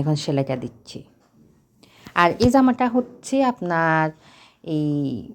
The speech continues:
দেড় বছর, দুই বছর বাচ্চা পরতে পারবে বা এক বছরের বাচ্চা পরতে পারবে, ঠিক আছে? এক বছরের বাচ্চা, দেড় বছর, দুই বছর। এক বছর থেকে অর্থাৎ দুই বছরের বাচ্চার জন্য এটা তৈরি করছি। আপনারা নিয়মটা ফলো করে যে কোনো বাচ্চার জন্য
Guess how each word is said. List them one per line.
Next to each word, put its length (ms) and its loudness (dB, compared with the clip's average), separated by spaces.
দেড় 300 6
বছর, 300 2
দুই 200 6
বছর 280 -2
বাচ্চা 320 -2
পরতে 280 -8
পারবে 260 -2
বা 80 2
এক 120 2
বছরের 300 0
বাচ্চা 320 -4
পরতে 280 -8
পারবে, 280 -4
ঠিক 160 -4
আছে? 180 -6
এক 120 -2
বছরের 280 -4
বাচ্চা, 220 -4
দেড় 200 2
বছর, 240 -4
দুই 140 0
বছর। 240 -10
এক 140 0
বছর 240 0
থেকে 200 -4
অর্থাৎ 260 0
দুই 140 4
বছরের 260 0
বাচ্চার 320 -4
জন্য 200 -4
এটা 100 -2
তৈরি 200 2
করছি। 260 -4
আপনারা 220 -2
নিয়মটা 420 4
ফলো 260 4
করে 160 2
যে 120 -4
কোনো 200 2
বাচ্চার 340 -2
জন্য 140 4